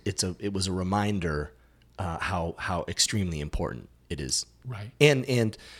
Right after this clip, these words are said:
Speaker 1: again, as I mentioned before, like, part of the reason for this podcast is to have the conversations that we used to just always have
Speaker 2: Right.
Speaker 1: at a gig, on break, before or after, you know, like, that sense of community.
Speaker 2: But also,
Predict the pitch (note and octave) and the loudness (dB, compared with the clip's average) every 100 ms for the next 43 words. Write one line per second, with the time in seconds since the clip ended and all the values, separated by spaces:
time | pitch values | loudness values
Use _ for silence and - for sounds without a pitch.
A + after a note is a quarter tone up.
0 | - - G2 G#2 G2 F2+ F#2+ G2+ G2+ E2 | -20 -4 2 4 4 4 4 4 2 0
1 | E2 C#3+ G#2+ E2+ F2 - - A2 F#2+ F2 | 4 6 6 4 -2 0 4 6 4 0
2 | F2+ C3 F#2+ F2 E2 D#2 - G#2+ C#3+ D2+ | 2 2 2 0 -2 -2 4 4 4 0
3 | D2+ E2+ - E2+ F#2+ F2+ E2 - F2 E2 | -2 -2 -4 0 0 0 -2 -4 -2 2
4 | A2 A#2+ E2+ D2+ E2 E2+ E2+ F#2+ F2 E2+ | 2 4 2 0 -2 -2 -2 -2 -2 0
5 | F2 E2 D2+ - G#2 D2 E2 - - B2 | 2 2 2 4 4 4 -4 -8 -6 -4
6 | A2 - - - E2+ E2+ - D#3 C#3 B2 | -4 -10 -10 -4 -4 2 4 6 4 2
7 | - _ F2+ E2 G#2 A2+ A2 G2+ - - | -12 _ -4 2 6 6 6 2 -8 -14
8 | - - B2+ G2 C2+ E2+ A#2+ A2+ A#2+ G#2+ | -8 4 6 6 4 6 6 6 4 4
9 | G2+ - G#2+ F2 E2 F2+ - F#2+ - A2 | 4 2 2 2 0 0 0 4 4 6
10 | F2+ - F#2 F2+ E2 C2+ E2+ B2+ A#2 C#3+ | 2 2 0 0 0 -4 -8 2 4 6
11 | B2 A3+ - C#3 B2+ A#2+ D#3+ | 4 2 6 6 6 4 2